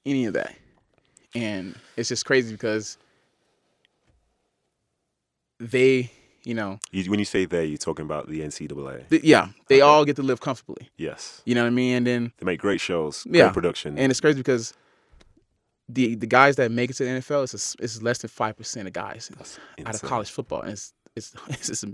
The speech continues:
Speaker 1: so many guys, thousands of guys.
Speaker 2: Yeah.
Speaker 1: There's only five percent of guys that actually can make it to N F L. So what about the guys that won't make it? Why not, you know, put money in their pockets to help them out to be able to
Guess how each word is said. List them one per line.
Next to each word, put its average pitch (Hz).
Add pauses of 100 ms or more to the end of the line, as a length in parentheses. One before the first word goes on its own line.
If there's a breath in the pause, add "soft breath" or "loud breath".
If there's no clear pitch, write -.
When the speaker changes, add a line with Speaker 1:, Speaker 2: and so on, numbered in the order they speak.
Speaker 1:
so 156
many 131
guys, 123
thousands 127
of 107
guys. 95 (120)
Speaker 2:
Yeah. 65
Speaker 1:
There's -
only 127
five 127
percent 131
of 120
guys 113
that 104
actually 107
can 101
make 131
it - (440 soft breath)
to 127
N 117
F -
L. - (720 soft breath)
So 123
what 127
about 127
the 117
guys 117
that 110 (1600)
won't 135
make 113
it? -
Why 117
not, 120 (160)
you 123
know, 110 (440)
put 170
money 151
in 135
their 117
pockets 117
to -
help 120
them 120
out 110
to 107
be 113
able 110
to 101